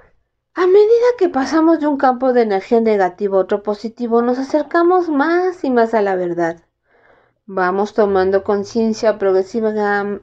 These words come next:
progresivamente de que somos el experimentador y que los fenómenos que nos han ido ocurriendo en la vida, en realidad,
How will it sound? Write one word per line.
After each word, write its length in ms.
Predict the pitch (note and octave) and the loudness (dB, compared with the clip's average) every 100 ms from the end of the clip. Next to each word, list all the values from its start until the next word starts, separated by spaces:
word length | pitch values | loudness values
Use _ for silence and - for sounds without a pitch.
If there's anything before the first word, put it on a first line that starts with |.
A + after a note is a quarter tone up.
| - | -2
progresivamente 1040 | G#3+ G#3 G#3 G#3 G#3 A#3 A#3 B3 A#3+ B3 | 0 2 2 0 0 0 0 0 -2 -2
de 160 | A#3 A#3+ | -2 -2
que 140 | B3+ | -2
somos 560 | B3 - F#3 F3 C#4+ - _ - - _ _ | -4 -4 -2 -4 -6 -14 _ -20 -20 _ _
el 220 | - A3+ A3 | 0 2 4
experimentador 1300 | G#3+ - - G#3+ G#3 G#3 F#3+ F#3+ F#3+ F3+ F#3 F3 - - - - _ _ - - - | 0 -4 0 2 2 2 0 0 0 2 2 0 -6 -18 -20 -20 _ _ -20 -20 -12
y 420 | F#3 F#3+ F#3 E3+ - | -6 -4 -4 -6 -8
que 220 | - E3 | -4 -2
los 240 | D#3 C#3 - | 0 -4 -4
fenómenos 640 | D3 E3+ F#3+ A3 A#3 A#3 | -2 0 0 2 2 0
que 120 | A3+ | 0
nos 220 | F#3+ F#3+ G3+ | 0 -2 -2
han 140 | F#3+ | 0
ido 180 | F#3 G3 | 2 0
ocurriendo 480 | G3 G#3 G3+ G3+ G#3 | 0 0 2 0 0
en 80 | |
la 120 | A3 A#3 | 0 0
vida, 440 | A#3+ G#3 G#3 G#3+ _ _ _ _ _ _ | 0 -2 -6 -8 _ _ _ _ _ _
en 240 | - A3+ A3 | -4 -2 2
realidad, 680 | A#3+ B3+ C4 C#4 C#4+ D4 | 2 2 0 0 0 -2